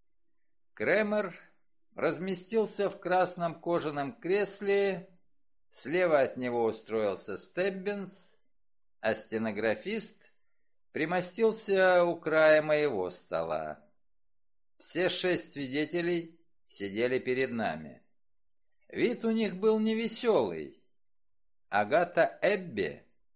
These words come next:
оказалась единственной, кто захватил сразу два стула. Один для себя —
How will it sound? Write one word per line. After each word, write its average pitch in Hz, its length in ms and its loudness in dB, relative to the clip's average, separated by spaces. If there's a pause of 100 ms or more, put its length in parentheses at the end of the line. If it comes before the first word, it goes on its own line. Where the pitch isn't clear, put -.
(360)
оказалась 190 680 0
единственной, 190 1160 -4
кто - 300 -4
захватил 160 640 -2
сразу 160 540 0
два 160 340 4
стула. 82 800 -6 (540)
Один 131 500 2
для 113 140 -2
себя — 143 720 0